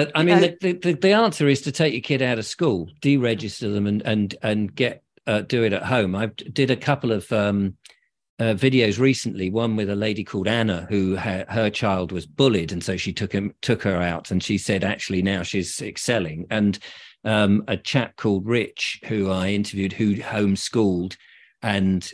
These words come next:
Speaker 1: uh, d-, does, is involved in homeschooling. And he was, uh, again, saying, "Look,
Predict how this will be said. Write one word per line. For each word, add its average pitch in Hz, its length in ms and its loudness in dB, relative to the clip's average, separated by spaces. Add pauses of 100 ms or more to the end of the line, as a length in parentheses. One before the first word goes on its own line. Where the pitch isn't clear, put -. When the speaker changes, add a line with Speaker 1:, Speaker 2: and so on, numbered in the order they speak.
Speaker 1:
uh, - 60 -8 (200)
d-, - 160 -12
does, 104 300 -2
is 107 240 -4
involved 107 640 0
in 87 100 -2
homeschooling. 90 880 -2 (440)
And 101 180 2
he 131 220 6
was, 98 440 -2 (100)
uh, 113 300 -4
again, 104 460 2
saying, 98 540 0
"Look, 120 320 -2